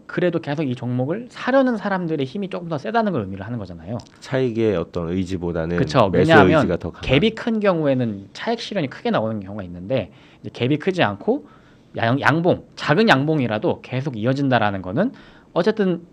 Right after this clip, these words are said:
Speaker 1: 매수세가 있다. 이 종목을 사고 싶어하는 사람들이 계속 늘어나고 있다. 요런 걸 좀 암시하거든요. 그래서 여기 캔들 연속 양-,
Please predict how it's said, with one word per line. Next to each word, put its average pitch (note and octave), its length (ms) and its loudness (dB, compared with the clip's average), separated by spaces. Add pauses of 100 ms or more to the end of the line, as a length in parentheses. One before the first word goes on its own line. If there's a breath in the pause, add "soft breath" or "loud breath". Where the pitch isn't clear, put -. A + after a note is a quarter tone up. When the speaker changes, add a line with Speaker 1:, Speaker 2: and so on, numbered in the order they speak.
(120)
Speaker 1:
매수세가 D#3 680 0
있다. - 360 -4 (420)
이 B2+ 140 0
종목을 B2+ 560 2
사고 G#3 260 -4
싶어하는 D3+ 400 -4
사람들이 A#2 560 -4
계속 C3 260 -4
늘어나고 B2 360 0
있다. - 320 -4 (300 soft breath)
요런 F3+ 180 6
걸 E3 80 4
좀 - 100 0
암시하거든요. A#2 800 0
그래서 G2 420 -2 (680 loud breath)
여기 A2+ 200 0
캔들 C#4+ 460 8
연속 E3 360 6
양-, A#2 160 -2